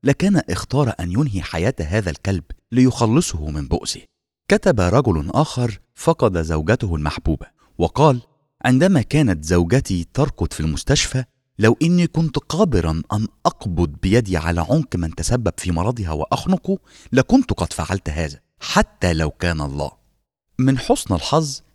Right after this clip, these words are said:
إن الله لا يتعامل مع تمردنا على محمل جاد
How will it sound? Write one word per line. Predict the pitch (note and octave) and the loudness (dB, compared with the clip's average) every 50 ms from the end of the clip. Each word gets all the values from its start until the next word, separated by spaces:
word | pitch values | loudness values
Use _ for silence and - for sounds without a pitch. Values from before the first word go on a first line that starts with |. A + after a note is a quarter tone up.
| _ _ _ C3+ | _ _ _ 4
إن | D#3 D#3+ D3+ | 4 6 6
الله | C#3 A#2+ B2+ D#3+ G3+ F3+ - G2 | 4 6 6 4 4 4 2 0
لا | E2 E2 | 2 2
يتعامل | D#2+ D2+ - E2+ D#2+ F2 A#2 C3 A#2 F#2 D#2+ | 0 0 0 -2 -2 0 2 2 2 2 0
مع | D#2 D#2+ C#2+ D#2 | 0 -2 -2 -2
تمردنا | D#2+ - E2+ D#2+ D#2+ D#2 D2+ G2 C3+ B2 - F2 D2+ | -4 -4 -2 -2 0 0 2 2 2 2 2 0 0
على | C#2 D2 E2 E2 E2 | 0 0 -2 0 0
محمل | F#2+ C3+ - - F#2 D2+ D2 D2 D2 C#2+ | 0 -2 -2 -4 -6 -6 -4 -4 -2 2
جاد | G2 A2 G#2+ G2 - | 2 2 2 2 -2